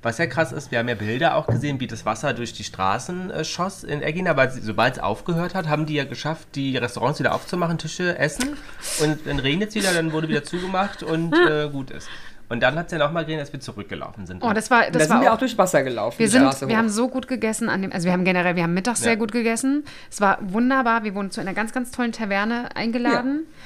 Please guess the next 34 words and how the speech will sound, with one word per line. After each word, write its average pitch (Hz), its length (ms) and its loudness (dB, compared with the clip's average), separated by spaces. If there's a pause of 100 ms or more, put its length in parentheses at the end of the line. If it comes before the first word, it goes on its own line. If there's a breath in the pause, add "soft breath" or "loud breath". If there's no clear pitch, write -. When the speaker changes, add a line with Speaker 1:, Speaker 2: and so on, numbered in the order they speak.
(360 loud breath)
Speaker 3:
Ja. 202 60 2
Speaker 2:
Es 208 120 -2
war 185 140 2
richtig 202 300 -4
toll, 208 300 0
muss 220 180 -2
ich 175 60 2
Speaker 3:
Ja. 165 80 2
Speaker 2:
wirklich 214 180 -4
sagen. 214 420 -2 (360 loud breath)
Und 208 100 0
ich - 100 0
fand's 233 180 4
auch 214 80 4
so 226 100 -2
schön, 254 240 2
wie 220 100 2
wir 208 120 2
einfach 208 340 -4
alle 214 220 0
zusammen 214 340 0
Speaker 3:
An 214 60 -4
so 190 60 -2
einer 190 120 2
Speaker 2:
saßen. 202 140 2
Speaker 3:
schönen 202 260 4
langen 196 220 8
Tafel. 160 680 2
Speaker 2:
Ja, 247 220 6
ich 226 80 0
fand - 160 2
das 202 140 0
richtig - 220 -4
schön. 190 340 -2